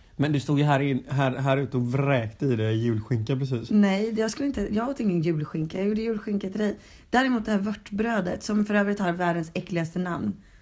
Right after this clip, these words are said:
Speaker 2: Vörtbröd. Vad fan heter det, vörtbröd
Speaker 1: Jag vet
Speaker 2: för?
Speaker 1: inte, men det är så sjukt gott.
Speaker 2: Men det måste ju vara, vara socker i det. Det är därför det är så gott.
Speaker 1: Det är klart.
Speaker 2: Men nej, jag ty-, jag tycker skin-, julskinka är skitäckligt.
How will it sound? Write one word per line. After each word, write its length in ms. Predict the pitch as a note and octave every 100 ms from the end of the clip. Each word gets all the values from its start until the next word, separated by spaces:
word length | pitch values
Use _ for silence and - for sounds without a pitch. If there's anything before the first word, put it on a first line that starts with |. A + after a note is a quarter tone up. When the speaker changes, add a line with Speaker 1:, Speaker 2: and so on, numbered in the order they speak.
| _ _
Speaker 2:
Vörtbröd. 840 | - F#3+ - - - G3 G3+ F#3 A3
Vad 120 | A#3
fan 180 | B3 A3
heter 160 | G3+
det, 60 | G3
vörtbröd 440 | G#3 - - A3
Speaker 1:
Jag 60 | A2+
vet 100 | A2+
Speaker 2:
för? 60 | A#2
Speaker 1:
inte, 120 | A2
men 140 | A2+
det 100 | A#2
är 60 | A#2
så 200 | - B2+
sjukt 520 | - - C#3 A2+ -
gott. 320 | - B2+ - -
Speaker 2:
Men 180 | A3
det 60 | A3
måste 260 | A3+ - G3+
ju 60 |
vara, 160 | G3 F#3
vara 100 | F3+
socker 320 | F#3+ G3 F3
i 60 | E3
det. 160 | D#3 -
Det 60 | F#3
är 40 |
därför 220 | F3+ E3+
det 60 | E3+
är 40 | D#3+
så 80 |
gott. 200 | E3 G3 -
Speaker 1:
Det 60 |
är 40 | A#2
klart. 240 | A#2 A2 - _ _ _ - - - - -
Speaker 2:
Men 400 | G#3 G3+ F#3+ G3
nej, 220 | A#3+ B3
jag 100 | B3
ty-, 140 | B3 -
jag 120 | A#3+
tycker 260 | A#3 A3+ G#3+
skin-, 300 | A#3 G#3+ -
julskinka 580 | G#3+ A#3+ G3+ A3+ G#3+ G3
är 100 | F3
skitäckligt. 800 | - E3+ E3+ D#3+ F#3 F#3 -